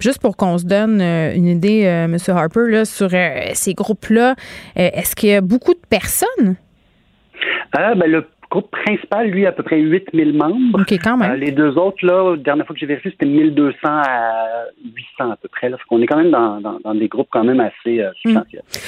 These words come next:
Speaker 1: Bon, dans les trucs problématiques, là, que votre source a pu observer, euh, quel type de conseils on échange ?
Speaker 2: Euh, ben, ce qu'on voit, c'est vraiment, c'est des conseils un peu, là, sur chaque étape du processus, là, qu'un, qu'un propriétaire va vivre. Fait qu'il y avait, par exemple, des, des, des conseils sur comment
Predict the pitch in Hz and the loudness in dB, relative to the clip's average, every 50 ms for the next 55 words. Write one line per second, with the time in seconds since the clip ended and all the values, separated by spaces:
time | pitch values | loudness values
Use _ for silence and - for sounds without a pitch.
0 | - - - 254 - - 247 247 233 247 233 - 381 381 - - 269 226 214 202 | -6 -2 0 0 0 2 2 2 2 0 0 0 -2 -2 0 0 0 2 2 2
1 | 202 175 175 - 277 - - 226 190 - 175 175 165 - - - 226 - - 185 | 2 0 0 -2 -4 -2 -2 -2 -2 0 0 0 0 -2 -4 -4 -2 -2 -2 -2
2 | 165 - - 196 165 - - - 180 165 175 165 190 226 240 240 233 196 175 170 | 0 0 0 0 0 0 -2 -2 -2 -2 -2 0 0 0 2 2 2 2 2 2
3 | 165 170 - 220 202 196 - 311 285 214 185 170 - - 233 208 185 175 - - | 2 0 0 -2 -4 -2 -2 -2 0 0 0 0 0 -2 -2 0 0 0 0 0
4 | 226 233 202 165 156 143 151 - - 131 - - - - - - _ _ _ _ | 0 0 0 0 -2 -2 -4 -4 -6 -6 -10 -10 -12 -14 -16 -18 _ _ _ _
5 | _ _ _ _ _ _ _ _ - - - - _ _ - - 151 156 156 160 | _ _ _ _ _ _ _ _ -14 -14 -14 -16 _ _ -4 -2 0 0 2 2
6 | 165 - - _ _ _ - 151 156 170 175 170 - - _ _ _ - - - | 0 0 -4 _ _ _ -2 0 0 2 2 0 0 -4 _ _ _ -20 -4 -2
7 | - 165 165 262 269 - 170 147 156 208 214 - 160 135 139 143 147 143 143 143 | 0 0 2 0 -2 0 0 0 0 0 0 -2 0 2 2 2 4 4 4 2
8 | 143 139 135 - - 147 156 151 - - 226 233 190 165 202 190 - - - 143 | 2 0 -2 -2 0 0 0 0 0 0 -2 0 2 2 2 0 -2 -2 -6 -4
9 | - - - - 214 196 - _ _ _ - 143 - - - 156 160 151 131 - | -2 0 0 2 0 -2 -4 _ _ _ -2 -2 0 0 -2 -4 -4 -6 -10 -14
10 | 123 - - - 131 - - 123 - - - - - - 240 220 - - 143 135 | -16 -8 -6 -6 -4 -4 -6 -8 -6 -6 -6 -6 -2 -2 -2 -2 0 0 0 0
11 | 127 120 - - 117 - - 127 - - 127 - 147 143 156 135 135 127 123 123 | 0 0 -2 -2 -4 -2 -4 -4 -2 -2 -2 0 0 0 2 2 2 2 2 2
12 | 110 135 175 226 - - - - 131 107 139 147 147 151 135 127 131 156 151 131 | 0 0 -2 0 -2 -4 -4 -2 -2 -2 -2 -2 -2 -2 -2 -2 0 -2 -2 -2
13 | 135 131 127 113 113 131 127 127 117 - 120 - - 123 117 - 156 160 160 - | -2 -2 -4 -2 -2 0 0 0 0 -2 -2 -2 0 -2 0 0 -2 -2 -2 -2
14 | - 143 - _ - 143 131 131 143 139 147 | -4 -6 -4 _ -4 -2 0 0 0 -2 -4